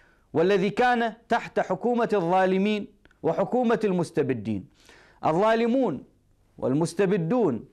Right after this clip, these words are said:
الذين عاصرهم الإمام الحسين سلام الله عليه حولوا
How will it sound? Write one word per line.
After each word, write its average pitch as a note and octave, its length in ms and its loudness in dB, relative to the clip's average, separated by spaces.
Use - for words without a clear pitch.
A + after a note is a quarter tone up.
الذين D#3+ 400 2
عاصرهم G3+ 680 2
الإمام D#3+ 440 0
الحسين C3+ 380 -2
سلام C3 360 0
الله C3+ 280 0
عليه A3 480 0
حولوا G#3+ 920 2